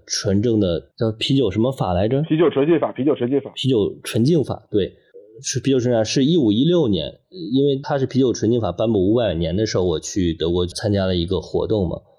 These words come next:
Speaker 1: 这个啤酒纯净法指的是正规的啤酒只能有大麦芽、啤酒花和水三种原料组成。德国人只认这三种原料，认为这种三种原料做出来的啤酒是真正的啤酒。所以我们现在在国内很推崇的一些像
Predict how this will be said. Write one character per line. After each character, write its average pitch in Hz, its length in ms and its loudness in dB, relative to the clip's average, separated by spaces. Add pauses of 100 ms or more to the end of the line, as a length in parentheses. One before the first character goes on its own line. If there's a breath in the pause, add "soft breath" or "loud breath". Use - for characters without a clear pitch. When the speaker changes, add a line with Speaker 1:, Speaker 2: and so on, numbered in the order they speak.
Speaker 1:
这 156 140 0
个 131 80 4
啤 - 160 -4
酒 127 100 4
纯 113 140 -2
净 117 80 2
法 104 160 0
指 92 200 -4
的 85 120 0
是 92 180 0
正 131 240 0
规 120 140 2
的 117 100 0
啤 - 280 -2
酒 113 240 -2 (180 loud breath)
只 95 160 -2
能 117 180 2
有 107 360 0
大 117 160 -2
麦 113 380 0
芽、 90 280 0
啤 110 220 -6
酒 101 120 2
花 110 160 -6
和 120 140 -2
水 - 320 -2
三 147 320 0
种 95 220 0
原 80 160 -2
料 90 160 0
组 82 180 -10
成。 - 180 -12 (300 soft breath)
德 107 160 2
国 147 140 2
人 110 360 0
只 90 200 0
认 113 340 2
这 127 100 0
三 143 220 0
种 110 140 2
原 82 120 0
料， 87 140 0
认 117 160 0
为 117 80 0
这 160 160 0
种 107 260 -2 (140)
三 156 160 -2
种 113 100 2
原 90 140 2
料 101 160 0
做 104 160 2
出 95 60 -2
来 98 80 2
的 95 80 2
啤 - 180 -6
酒 92 140 2
是 90 40 0
真 131 160 0
正 139 120 2
的 90 60 -2
啤 85 180 -8
酒。 - 180 -6
所 - 160 -2
以 131 60 2
我 120 120 2
们 82 80 -2
现 120 160 -2
在 110 160 2
在 104 140 -2
国 95 220 -2
内 107 100 0
很 95 160 -4
推 113 240 -2
崇 98 180 0
的 98 80 2
一 101 60 0
些 98 220 -2
像 98 260 0